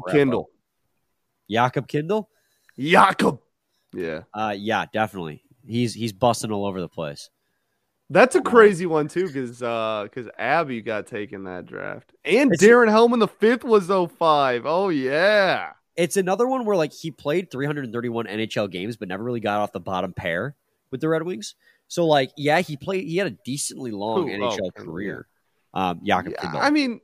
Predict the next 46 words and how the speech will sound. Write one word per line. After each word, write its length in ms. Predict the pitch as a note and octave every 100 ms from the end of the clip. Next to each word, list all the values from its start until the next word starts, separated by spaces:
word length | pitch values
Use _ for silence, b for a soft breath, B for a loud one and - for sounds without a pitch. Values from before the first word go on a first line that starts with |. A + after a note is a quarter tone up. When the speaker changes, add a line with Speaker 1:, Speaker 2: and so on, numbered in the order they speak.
| -
Speaker 2:
like, 200 | G#3+ G3+
his 180 | G#3+ -
career 600 | - G3+ F#3+ G3+ A3 G3+
high 280 | F#3+ F#3+
in 180 | F#3+ E3+
points 420 | - E3 F3 F3
in 80 | E3
a 40 | D3
season 520 | - D#3+ D#3+ C#3+ B2
for 220 | - B2
any 220 | C3 D3
of 60 | C3+
the 80 | C3
teams 320 | C#3 C3 B2+
he 80 | A2
played 340 | A#2 A2 G#2
for 240 | - A2
was 180 | G#2+ G2+ -
us, 360 | A#2+ A#2 - G#2+
and 100 | G2+
it 60 |
was 160 | F#2+ G#2
nineteen. 720 | G2+ G#2 F#2 - G#2+ F#2 - _ _ _ -
Speaker 1:
Yeah, 280 | D3 C#3+ A2+
and 80 | B2+
you 100 | C3+
took 160 | D#3
him 160 | D3 A#2+
nineteenth 440 | B2 A#2+ C3+ A2
overall 420 | A2+ G2+ G2 F#2+
in 60 | E2+
two 120 | G2+
thousand 260 | F2+ D#2 D2+
five. 280 | E2 - -
Speaker 2:
He 60 |
had 120 | D3+ -
Speaker 1:
So, 200 | - D3
like 40 |
Speaker 2:
seventy-four 540 | C#3+ B2 D3 D3 C#3+
career 320 | - C#3 C3 A#2+
points 440 | - A#2+ G#2 G#2
in 120 | G#2+
three 320 | - A2+ A#2+
hundred 280 | B2+ A#2+ A#2
thirty-one 520 | A#2 A2+ A2 G#2+ G#2
games. 320 | G2 F#2 C#2+